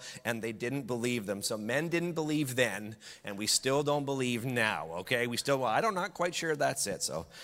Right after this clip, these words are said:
you know, in two thousand years, women, you've had it right. Just have a little bit of patience. We'll get there one day. Perhaps, though, you today are like Peter,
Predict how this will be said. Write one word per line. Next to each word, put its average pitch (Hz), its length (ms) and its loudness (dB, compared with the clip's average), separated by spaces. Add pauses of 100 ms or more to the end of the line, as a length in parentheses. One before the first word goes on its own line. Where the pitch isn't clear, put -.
(240)
you 92 160 -2
know, 78 120 0
in 92 200 -4
two 135 160 -2
thousand 120 380 2
years, 117 240 0
women, 120 280 -2
you've 120 160 -2
had 127 160 4
it 123 120 -6
right. 127 260 -2 (100)
Just 110 220 -6
have 117 200 0
a - 20 -12
little 113 160 -4
bit 127 100 -4
of 127 80 -6
patience. 107 460 -6
We'll 101 160 -2
get 95 240 -4
there 85 220 -2 (100)
one 78 180 -4
day. 73 200 -4 (1080)
Perhaps, 151 500 4
though, 123 240 2
you 131 360 -2
today 113 400 0
are 113 80 0
like 110 320 -2
Peter, 98 420 -4